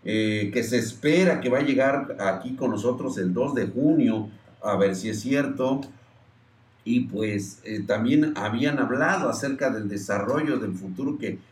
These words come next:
están preparando el lanzamiento de Overwatch dos y de Diablo cuatro, güey. Así que, pues, esperemos que esta nueva experiencia móvil basada en el mundo de Warcraft realmente atraiga a la gente, que realmente esto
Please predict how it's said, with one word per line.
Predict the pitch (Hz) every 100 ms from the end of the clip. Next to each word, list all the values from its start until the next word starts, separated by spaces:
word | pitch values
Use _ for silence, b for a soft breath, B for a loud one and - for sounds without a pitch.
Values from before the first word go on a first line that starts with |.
| B
están | - 110 135
preparando | 147 - 120 131 131
el |
lanzamiento | 107 98 110 131 131
de | 113 110 123
Overwatch | 139 151 156 120 104 98 92 101
dos | 127 104 - - -
y | 104
de | 95
Diablo | 92 113 117 117 107 92
cuatro, | 110 123 160 156 -
güey. | - - - _ _ _ -
Así | 101 104 139 135
que, | 120 95 92
pues, | 101 101 - 113
esperemos | - - 107 127 180 196 185
que | -
esta | 151 143
nueva | 127 131
experiencia | 120 - 101 113 113 98
móvil | 95 98 117 - - - b b b -
basada | 98 98 110 110 113 107 95
en | 92
el | 90
mundo | 107 113
de | 95
Warcraft | 90 101 98 95 113 - -
realmente | 110 135 147 127 127 131 - 92
atraiga | 98 101 113 113
a |
la | 95 92
gente, | 135 147 -
que | 139
realmente | 214 214 180 156
esto | 151